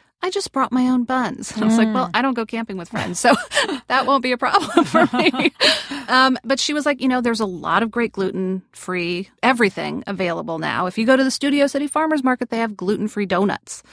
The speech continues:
Speaker 2: Ooh.
Speaker 1: Anyway, so it really, really helped me to talk to her. She was very sweet and helped me kind of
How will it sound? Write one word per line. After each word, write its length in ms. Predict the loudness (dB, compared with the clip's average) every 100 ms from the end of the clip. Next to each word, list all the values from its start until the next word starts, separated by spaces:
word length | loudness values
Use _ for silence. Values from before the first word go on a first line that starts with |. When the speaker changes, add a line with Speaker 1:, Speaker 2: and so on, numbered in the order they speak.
| -4
Speaker 2:
Ooh. 260 | -2 -2 -2
Speaker 1:
Anyway, 160 | -2 0
so 140 | 0
it 60 | 2
really, 460 | 2 4 4 0 -4
really 380 | 4 6 6 4
helped 240 | 0 -4
me 80 | -6
to 80 | -6
talk 220 | -8 -10
to 80 | -10
her. 100 | -10
She 120 | -8
was 140 | -8 -6
very 320 | 0 0 0
sweet 320 | -4 -10 -10
and 200 | -10 -12
helped 200 | -18 -14
me 140 | -14 -12
kind 220 | -12 -12
of 200 | -12